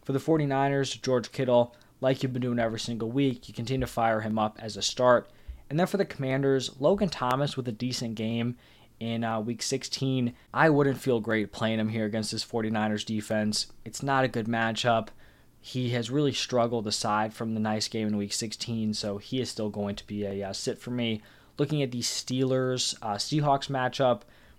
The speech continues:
not a matchup where I wanna touch the tight end position. Pat Freiermuth, big disappointment this season. Um, and then for the Seahawks, Cody Parkinson scored a touchdown.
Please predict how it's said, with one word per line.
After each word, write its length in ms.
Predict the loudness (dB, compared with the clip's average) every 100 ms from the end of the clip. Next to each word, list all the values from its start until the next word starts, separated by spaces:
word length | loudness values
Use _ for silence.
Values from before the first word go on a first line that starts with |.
| -20 -14
not 260 | 0 4 6
a 40 |
matchup 420 | 6 4 2 0 2
where 80 |
I 60 | 2
wanna 240 | 2 0
touch 320 | -2 -2 -2 -4
the 100 | -8
tight 240 | -4 -2
end 160 | -2 -2
position. 500 | -4 -4 -2 -2 -2
Pat 220 | -2 -4
Freiermuth, 600 | -2 0 2 0 -2 -6 -20 -20 -8 0
big 160 | 0
disappointment 600 | 0 -4 0 0 0 0
this 160 | -2 0
season. 560 | 0 0 0 -2 -2 -4
Um, 220 | -4 0
and 0 |
then 140 | 0
for 100 | 0
the 60 | -4
Seahawks, 440 | -2 0 0 0
Cody 220 | -2 -2 0
Parkinson 560 | 0 0 -2 -8 -8
scored 240 | -4 -2 -2
a 60 |
touchdown. 680 | -2 -6 -6 -4 0 0